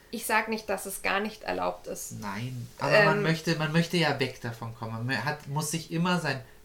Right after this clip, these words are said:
Speaker 2: Wunschreitbild im Kopf haben. Wo will ich hinkommen? Und dann Stück für Stück, Scheibchen für Scheibchen dran arbeiten. Wie in der Bodenarbeitsfolge. Es ist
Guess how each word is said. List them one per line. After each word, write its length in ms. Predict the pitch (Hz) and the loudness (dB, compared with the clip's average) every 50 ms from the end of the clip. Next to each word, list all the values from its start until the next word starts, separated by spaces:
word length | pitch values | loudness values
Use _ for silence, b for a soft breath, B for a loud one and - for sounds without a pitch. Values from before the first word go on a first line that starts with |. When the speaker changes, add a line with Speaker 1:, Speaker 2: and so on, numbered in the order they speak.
| - - | -12 -6
Speaker 2:
Wunschreitbild 1300 | 127 135 160 202 214 214 - - - - - 120 120 135 147 147 - - - 139 139 143 143 143 143 - | 0 4 4 4 4 4 2 0 0 2 6 6 6 6 4 0 -4 -2 0 2 2 2 2 0 -2 -6
im 160 | 139 127 120 | -10 -10 -8
Kopf 320 | - - 123 - - - | -6 -8 -8 -8 -8 -8
haben. 260 | 110 98 101 104 110 123 | -6 -6 -4 -4 -2 0
Wo 160 | 139 143 143 | 0 0 0
will 100 | 147 147 | 0 -2
ich 160 | 143 139 - - | -2 -4 -4 -6
hinkommen? 480 | 170 185 214 202 - - 180 170 170 B B B B B B B | -4 -4 -4 -4 -4 -4 -2 -2 -2 B B B B B B B
Und 140 | - 131 131 | -8 -6 -4
dann 120 | 135 131 123 | -4 -4 -4
Stück 380 | - - - 165 190 202 196 - | -4 0 4 4 4 4 4 0
für 160 | - 202 196 | -2 -2 0
Stück, 380 | 185 - - 160 156 147 - - - b b b b b b b b - - - - - - - - | 0 0 0 0 -2 -2 -4 -8 -14 b b b b b b b b -18 -18 -20 -20 -20 -20 -14 -8
Scheibchen 520 | - - - 135 143 156 - - - 160 - | -4 2 4 4 4 4 0 -2 -4 -4 -2
für 120 | - 139 | -2 -4
Scheibchen 520 | 139 - 127 110 123 127 - - 135 123 | 0 2 4 4 4 2 0 -4 -4 -2
dran 160 | 120 117 117 104 | -2 -2 -2 0
arbeiten. 480 | - 104 107 104 98 95 - 123 127 | 0 0 0 0 -2 -4 -4 -4 -2
Wie 100 | 143 165 | 2 2
in 80 | 175 165 | 4 6
der 80 | 165 135 | 6 4
Bodenarbeitsfolge. 920 | 120 131 147 156 135 110 107 104 107 104 104 - - - 107 107 107 110 110 | 4 2 0 0 0 -2 0 0 -2 -2 -4 -4 -6 -4 -4 -2 -2 -4 -6
Es 140 | 110 - | -8 -6
ist 240 | 131 120 - - - | -6 -6 -6 -6 -6